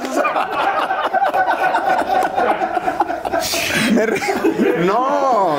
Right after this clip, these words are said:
Speaker 2: Jordi. Bueno, también, pero, o sea, me refiero, me refiero a que me la jalaba porque <laughs> decía que, porque no les dejaba tomar nada. O sea, yo me enojaba.
Speaker 1: Ah.
Speaker 2: O sea, de repente, si una día se agarraba y pedía una cerveza,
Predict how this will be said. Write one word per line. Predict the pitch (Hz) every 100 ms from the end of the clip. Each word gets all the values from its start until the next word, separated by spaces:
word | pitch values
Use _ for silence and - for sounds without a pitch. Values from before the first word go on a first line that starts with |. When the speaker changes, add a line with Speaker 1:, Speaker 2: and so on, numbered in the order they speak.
| 139
Speaker 2:
Jordi. | 175 170 160 147 139 127 117 120 110 - - - - - - -
Bueno, | - 226
también, | 254 240 277 302 269
pero, | 190 175 185
o | 180
sea, | 247
me | 247 226
refiero, | 220 247 254 - - -
me | 185
refiero | 214 214 285 277 190
a | 196 -
que | 208 196 180 175
me | 185
la | 180
jalaba | 190 233 262
porque | 262 -
<laughs> | 208
decía | 170 - 220 220
que, | - 214 196 - 285 - 233 - - - - - - 147
porque | 165 170
no | 196
les | 277 277
dejaba | 196 262
tomar | 254 214 240
nada. | 240 262 285 226 135 196 - - -
O | 160
sea, | 165 196
yo | 240
me | 277
enojaba. | 254 185 185 220 214 127
Speaker 1:
Ah. | 117 135 151 156 160 151 123
Speaker 2:
O | 147
sea, | 160 175
de | 165
repente, | 160 165 202 208 247
si | -
una | 202 202
día | 202 185
se |
agarraba | 165 143 165
y | 170
pedía | 135 147 151
una | 180
cerveza, | 170 139 151 139 165 240